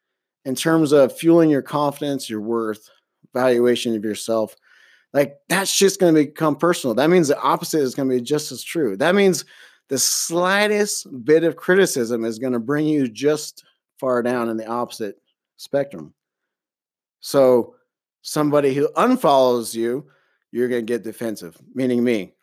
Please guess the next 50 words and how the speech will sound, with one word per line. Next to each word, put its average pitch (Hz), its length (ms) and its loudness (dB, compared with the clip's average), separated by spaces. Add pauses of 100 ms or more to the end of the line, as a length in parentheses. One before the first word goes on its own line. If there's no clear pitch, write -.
Like, 107 180 -8
I 117 100 2
took 113 220 -4
it 107 140 -4
personal. 139 400 -6
Like, 107 160 -6
"Why 175 160 0
the 202 80 -2
fuck 220 260 -6
did 202 140 -6
you 240 80 0
unfollow 147 360 0
me? 98 60 -4
What'd 123 240 2
I 139 40 4
do?" 120 260 0 (680)
Or 131 180 2
somebody 165 360 4
leaves 147 280 6
you 160 60 0
some 120 240 -4
random 131 320 0
comment 143 380 -2
like, 117 180 -4
"Oh, 135 260 0
shit," 131 400 -2
you 123 80 -4
know, 123 200 0
like, 120 240 -2
"Of - 340 -20
course 214 300 2
you 165 40 -2
could 135 160 2
bench 143 240 0
that 131 140 -2
much. 131 260 -2
Your 127 120 -6
range 165 180 2
of 143 80 -4
motion, 143 400 2
shit, - 380 -2
look 151 100 0
at 156 80 0
that 131 220 0
arch." 131 440 -2 (300)
You 127 80 -8
know, 120 120 0
you're 131 120 2
gonna 131 160 0
get, 120 240 -2